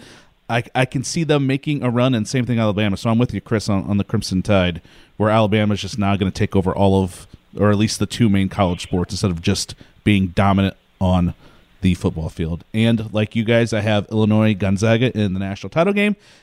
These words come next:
And like you guys, I have Illinois lifting the trophy. We, uh, l-, a lot of people in Illinois, and with good reason. I mean, they are a very talented ball club who has really turned it on here at the exact right time.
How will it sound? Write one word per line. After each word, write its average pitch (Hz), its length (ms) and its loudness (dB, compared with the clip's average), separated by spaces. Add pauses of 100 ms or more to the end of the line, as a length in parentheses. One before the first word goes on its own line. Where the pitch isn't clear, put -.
And 233 300 -2 (180)
like 214 200 -2
you 226 100 -2
guys, 226 320 0 (280)
I 104 120 -6
have 113 320 -2
Illinois 131 580 2 (300)
lifting 117 520 -2
the 98 100 -6
trophy. 95 380 -4
We, 113 260 2
uh, 107 80 4
l-, 98 400 -2
a - 40 -14
lot 123 460 0
of 151 80 -2
people 139 260 0
in 131 60 -2
Illinois, 139 400 2 (380)
and 123 140 2
with 123 120 -2
good 120 100 0
reason. 87 380 -4 (100)
I - 60 -8
mean, 98 140 0
they 104 140 2
are 98 120 0
a 92 40 -2
very 117 280 2
talented 107 380 -2
ball 101 160 2
club 95 340 -2 (300)
who 127 80 2
has 107 140 0
really 117 340 0
turned 113 260 -4
it 104 80 0
on 104 180 2
here 95 140 -2
at 87 80 -8
the 92 100 -2
exact 90 340 -2
right 87 140 0
time. 78 300 -6